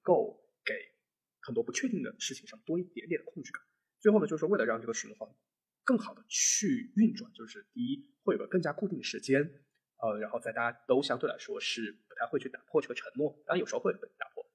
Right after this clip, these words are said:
但提前说。嗯，第二就是说让这一切都变得更加简单，跑起来更加顺畅，把这中间的卡点打掉。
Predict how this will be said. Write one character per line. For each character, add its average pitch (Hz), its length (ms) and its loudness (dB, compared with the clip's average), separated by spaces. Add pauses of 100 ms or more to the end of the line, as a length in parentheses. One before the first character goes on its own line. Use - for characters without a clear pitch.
但 110 140 -2
提 - 100 -12
前 107 120 -8
说。 123 200 -2
嗯， - 880 -6
第 202 80 6
二 175 120 8
就 113 140 -6
是 - 80 -10
说 120 180 -12
让 131 140 2
这 131 120 -2
一 120 40 -2
切 131 160 -4
都 120 140 -2 (220)
变 113 120 2
得 120 60 -4
更 - 100 -8
加 - 60 -4
简 - 240 -4
单， 113 100 -8 (100)
跑 120 160 -10
起 - 100 -16
来 - 100 -14
更 127 80 -8
加 120 160 -4
顺 - 260 2
畅， - 160 -10 (280)
把 - 120 2
这 135 120 -6
中 143 100 -6
间 151 100 0
的 135 60 -4
卡 - 260 -2
点 123 140 -4
打 - 160 -8
掉。 - 100 -12